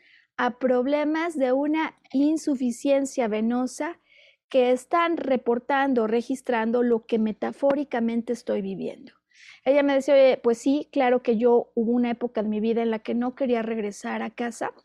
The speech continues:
Ella tuvo un, eh, problema bipolar por el cual no podía estar sola. Sin embargo, para ella regresar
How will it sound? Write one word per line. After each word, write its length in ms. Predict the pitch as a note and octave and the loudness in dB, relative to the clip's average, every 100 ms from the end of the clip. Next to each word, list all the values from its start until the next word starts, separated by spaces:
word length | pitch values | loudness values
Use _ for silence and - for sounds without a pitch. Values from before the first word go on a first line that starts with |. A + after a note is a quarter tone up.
| _ - | _ -4
Ella 480 | G#3+ G3+ A3+ A3 | -2 0 0 0
tuvo 400 | A3 B3+ A3+ A#3 A3+ | -2 0 2 4 4
un, 400 | A3 A3 A3 G#3+ | 4 0 0 -2
eh, 140 | - | -6
problema 640 | - G#3+ G#3+ A#3+ A#3+ C#4 - _ _ _ _ _ _ - | -4 -2 0 0 0 -2 -6 _ _ _ _ _ _ -8
bipolar 640 | A#3 B3 - A3+ A#3+ A#3+ - _ - - - - - - | -2 -2 0 2 2 0 -6 _ -20 -20 -20 -20 -20 -4
por 160 | B3 | 2
el 140 | A3+ A3+ | 2 2
cual 320 | C4 B3+ C#4 | 2 2 2
no 140 | C#4 | 0
podía 500 | C#4+ D4 C4 B3+ B3+ | 0 0 2 2 2
estar 720 | B3 A3+ - - A#3 A#3+ B3+ - | 0 -2 -2 -2 0 0 0 -2
sola. 520 | A#3+ - D4+ F4 - - _ _ _ _ _ | -4 0 2 2 0 -6 _ _ _ _ _
Sin 280 | - C4 | -2 0
embargo, 400 | A#3+ B3 D#4 G4 A4 | 2 2 2 0 -2
para 240 | C#4+ C#4+ | 0 2
ella 200 | D4 D#4 | 2 0
regresar 640 | C4+ A#3+ A3 A#3 - F4+ | 0 0 0 0 0 0